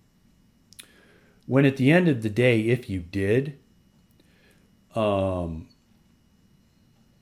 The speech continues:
it, it'd be amazing how much better off you would be investment-wise.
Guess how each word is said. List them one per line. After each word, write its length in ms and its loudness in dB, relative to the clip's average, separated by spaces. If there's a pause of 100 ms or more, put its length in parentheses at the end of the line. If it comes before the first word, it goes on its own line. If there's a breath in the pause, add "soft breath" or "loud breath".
(960)
it, 240 -4
it'd 160 -4
be 440 -4
amazing 440 2
how 120 -2
much 260 -4
better 220 0
off 220 -4
you 80 -6
would 160 -6
be 240 -10
investment-wise. 840 -4